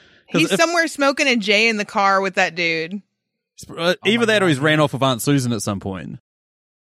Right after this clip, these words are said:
Speaker 2: Yeah, probably.
Speaker 1: Makes sense.
Speaker 3: Sounds right.
Speaker 1: Anywho, that
Speaker 2: All right,
Speaker 1: moves us over
Speaker 2: so
Speaker 1: to Liz's question. So what do you got there, Liz?
Speaker 2: So, Li-,
Speaker 1: <laughs>
Speaker 2: I could, I, I'm not gonna try to do an accent 'cause that would just be offensive as fuck.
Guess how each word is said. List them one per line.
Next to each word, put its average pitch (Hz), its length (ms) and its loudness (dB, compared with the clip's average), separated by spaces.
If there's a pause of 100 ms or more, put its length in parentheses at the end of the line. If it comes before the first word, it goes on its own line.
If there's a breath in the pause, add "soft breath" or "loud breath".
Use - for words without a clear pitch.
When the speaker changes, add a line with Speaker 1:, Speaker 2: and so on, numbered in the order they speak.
Speaker 2:
Yeah, 202 500 2
probably. 175 680 -4 (460 loud breath)
Speaker 1:
Makes 101 280 -4
sense. 98 320 -2 (680 soft breath)
Speaker 3:
Sounds 135 300 -4
right. 147 240 -2 (500)
Speaker 1:
Anywho, 214 420 2
that 214 40 0
Speaker 2:
All 254 60 0
right, 269 80 2
Speaker 1:
moves 156 120 -2
us 151 80 -2
over 147 160 0
Speaker 2:
so 247 160 2
Speaker 1:
to 240 60 -2
Liz's 226 260 0
question. 147 360 -2
So 160 100 -2
what 185 80 2
do - 20 4
you 160 60 0
got 151 140 0
there, 123 100 2
Liz? 180 420 -2 (500)
Speaker 2:
So, 294 440 0
Li-, 269 320 0
Speaker 1:
<laughs> - 1200 -10
Speaker 2:
I 262 320 2
could, - 300 -4
I, 247 280 2
I'm 226 260 2
not 208 200 2
gonna 208 180 0
try 202 200 2
to 190 120 0
do 185 340 0
an 185 140 -4
accent 165 480 -6
'cause 202 140 -8
that 175 160 0
would 190 120 -4
just 180 200 -8
be 180 100 -2
offensive 175 440 -6
as 175 120 -10
fuck. - 380 -4